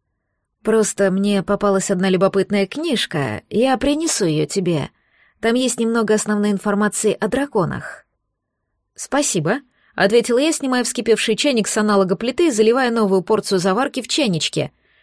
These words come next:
«Так что насчет доминирующих черт дракона? Какие они?» «А ты не догадываешься?» спросил Хэй, который внимательно наблюдал, как я готовлю чай.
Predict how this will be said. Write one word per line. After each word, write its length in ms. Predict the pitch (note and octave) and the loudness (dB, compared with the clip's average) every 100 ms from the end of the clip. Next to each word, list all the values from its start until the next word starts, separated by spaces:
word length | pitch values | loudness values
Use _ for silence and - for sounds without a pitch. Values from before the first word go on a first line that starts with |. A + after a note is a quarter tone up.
| _ | _
«Так 120 | - G3+ | -4 -2
что 160 | F4 | -2
насчет 320 | E4 D#4 D#4 | -2 0 0
доминирующих 640 | B3 C#4 D#4 D4+ C#4 - B3 | 0 -2 0 0 0 -2 -2
черт 560 | - C#4 C4 A#3+ - G3+ | -2 -2 -2 -4 -2 0
дракона? 580 | C4+ C#4+ D4+ F#3 C#3+ - _ - | 0 0 0 0 -2 -6 _ -4
Какие 380 | A3 E4 D#4 | -2 0 2
они?» 300 | F#3 D3+ C3 - _ _ _ _ _ _ _ _ _ | 0 -2 -6 -12 _ _ _ _ _ _ _ _ _
«А 200 | - F3 | -4 -2
ты 340 | F3+ F#3 F3+ E3+ | 0 0 0 0
не 160 | D#3+ | -2
догадываешься?» 920 | E3 F#3 D4+ C#4 - - - - - - _ _ _ _ - - | -2 0 0 -2 -4 -6 -6 -6 -8 -12 _ _ _ _ -20 -16
спросил 480 | - A3 A3+ A#3+ G#3 | -4 0 2 2 2
Хэй, 240 | - F4 | 2 0
который 460 | - A3 C4 B3+ A#3 | 0 0 0 0 0
внимательно 680 | F3 G3 B3 D4 A3+ A3+ G#3 | -2 -2 0 -2 -2 -2 -2
наблюдал, 720 | - G#3 F#3+ F#3 E3 C#4+ D#4 - - _ - | 0 0 2 0 2 2 0 -4 -16 _ -4
как 180 | C#4 C#4+ | -2 0
я 120 | A#3 | 0
готовлю 400 | A#3+ A#3+ A3+ B3+ | 2 2 0 0
чай. 400 | - F#3+ D3 C#3 | 0 0 -2 -6